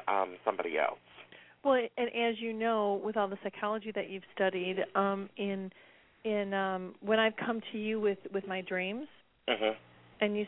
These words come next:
Speaker 2: say, "Well, before I give you <laughs> some of the, the, um, the, um, traditional meanings of this, what do these things mean to you?" So, and I say, "Well, I don't know. This means this, this means this,"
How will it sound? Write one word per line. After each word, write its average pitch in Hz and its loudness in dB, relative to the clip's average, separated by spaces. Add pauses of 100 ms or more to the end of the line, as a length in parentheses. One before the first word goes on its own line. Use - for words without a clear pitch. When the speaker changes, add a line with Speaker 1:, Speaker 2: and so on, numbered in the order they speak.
Speaker 2:
say, 214 4
"Well, 202 2
before 202 0
I 202 2
give 190 -4
you 196 -4
<laughs> - -20
some 214 0
of 214 -2
the, 196 0 (460)
the, 196 0 (100)
um, 180 -4 (680)
the, 196 -4
um, 180 0 (320)
traditional 208 -4
meanings 214 -4
of 185 -4
this, 190 -4
what 196 -2
do 196 -6
these 180 -6
things 180 -8
mean 185 -8
to 196 -8
you?" 180 -8 (500)
So, 190 0 (420)
and 202 -2
I 190 -2
say, 196 0
"Well, 160 -8
I 175 -16
don't 202 -16
know. 185 -16 (240)
This 196 0
means 175 -8
this, 277 4
this 202 -4
means 190 -4
this," 233 2